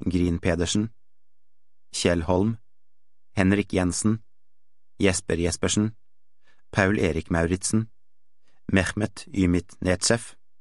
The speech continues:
Asbjørn Sonne Nørgaard, Jørn Henrik Petersen, Klaus Petersen,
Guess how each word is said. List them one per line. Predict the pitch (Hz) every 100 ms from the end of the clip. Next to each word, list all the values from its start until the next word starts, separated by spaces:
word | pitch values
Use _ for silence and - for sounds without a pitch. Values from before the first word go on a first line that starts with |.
| - - - - - - -
Asbjørn | - - 90 82 85
Sonne | 113 90 82
Nørgaard, | 82 85 87 101 104 - - - - - - - -
Jørn | 95 98 101
Henrik | 87 78 -
Petersen, | 95 87 87 - 107 - - - - - - - -
Klaus | - 92 90 -
Petersen, | 98 95 92 104 110